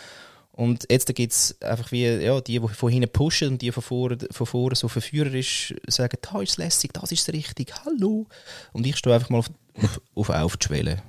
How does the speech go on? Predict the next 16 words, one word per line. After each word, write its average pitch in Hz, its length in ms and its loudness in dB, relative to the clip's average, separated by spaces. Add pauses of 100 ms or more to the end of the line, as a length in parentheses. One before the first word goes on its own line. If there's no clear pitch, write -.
und 95 160 -2
wippe 95 300 2
mal 78 140 -2
mit, 82 320 -4
sage, - 260 0
"Hey, 113 600 4 (300)
was 92 140 -14
läuft 107 340 2
so?" 202 60 0 (680)
Und 104 100 -2
nachher, 104 240 4 (280)
"Ja, 117 240 0 (460)
das 120 240 2
und 156 160 -4
das, 143 260 0
okay." 123 340 0